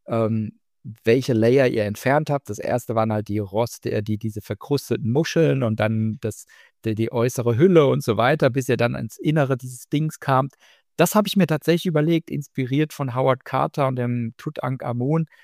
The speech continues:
hab mir halt dann tatsächlich auch überlegt, ähm, wie sich die Stabilitätsproben, die zu würfeln sind, denn dann verändern, je näher ihr sozusagen ans Innere dieser, dieses Sarkophages rankommt. Und,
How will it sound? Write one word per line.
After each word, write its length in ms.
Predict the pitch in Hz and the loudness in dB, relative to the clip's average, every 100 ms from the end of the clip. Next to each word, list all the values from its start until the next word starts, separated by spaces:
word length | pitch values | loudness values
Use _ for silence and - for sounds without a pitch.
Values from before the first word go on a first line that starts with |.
| _ _ | _ _
hab 160 | - - | -8 -2
mir 100 | 123 | -2
halt 180 | 131 | 0
dann 200 | 110 151 | 0 -2
tatsächlich 400 | 160 147 139 156 | -2 -4 -2 -2
auch 100 | 135 | -2
überlegt, 520 | 139 131 123 135 - _ _ | 0 2 2 0 -4 _ _
ähm, 200 | 120 120 117 _ _ _ | -2 -2 -4 _ _ _
wie 160 | 101 143 | -4 -4
sich 260 | 143 147 | -2 -6
die 360 | - 127 127 120 _ _ | -4 0 0 0 _ _
Stabilitätsproben, 1160 | - 127 127 110 - 175 - - 117 123 123 | -4 -2 -2 -4 -2 -4 -4 -10 -6 -4 -4
die 120 | 110 113 | -8 -8
zu 220 | - 107 | -6 2
würfeln 400 | 123 127 110 104 | 2 2 -2 -4
sind, 280 | 107 117 104 | -2 -2 -2
denn 320 | 117 110 104 | -2 0 -2
dann 360 | 95 101 120 113 _ _ _ | -2 -2 -2 -6 _ _ _
verändern, 840 | - 117 - 127 170 165 156 147 - _ _ _ | -4 -4 0 2 4 4 4 0 -6 _ _ _
je 180 | 107 120 | 0 0
näher 440 | 107 117 131 156 - | 2 2 4 4 4
ihr 180 | 135 | 2
sozusagen 400 | 120 123 - 123 | 0 -2 -4 -6
ans 200 | 123 113 | -6 -10
Innere 460 | - 139 143 113 117 | -6 -2 -2 0 -2
dieser, 460 | 117 104 110 104 101 | -2 -2 -2 -2 -4
dieses 480 | - 98 104 95 | -8 -12 -10 -10
Sarkophages 800 | 110 104 - 104 104 101 110 98 98 | -8 -8 -10 -12 -8 -8 -8 -12 -10
rankommt. 600 | 87 101 - 110 131 - _ _ _ - | -10 -10 -10 -8 -8 -12 _ _ _ -2
Und, 440 | 117 110 104 - | 0 0 -4 -10